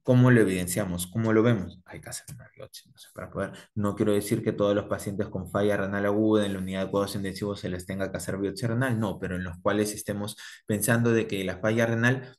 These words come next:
no es la que estemos haciendo una sospecha en este caso. Muy bien.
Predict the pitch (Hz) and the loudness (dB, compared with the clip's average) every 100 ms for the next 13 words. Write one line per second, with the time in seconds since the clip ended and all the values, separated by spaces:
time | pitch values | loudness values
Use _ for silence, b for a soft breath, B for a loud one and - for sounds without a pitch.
0 | _ 123 113 110 113 110 110 107 95 101 | _ -2 0 0 0 2 0 -2 -6 -6
1 | 95 92 90 - 90 90 87 87 - - | -6 -8 -8 -8 -6 -4 -6 -8 -12 -14
2 | - - - _ 87 85 - 80 78 - | -18 -18 -20 _ -12 -10 -12 -14 -16 -16
3 | - - - - - - _ _ _ _ | -18 -20 -20 -16 -16 -18 _ _ _ _
4 | _ _ _ _ _ _ _ _ _ _ | _ _ _ _ _ _ _ _ _ _
5 | - - 120 104 107 110 | -20 -10 -6 -2 0 -2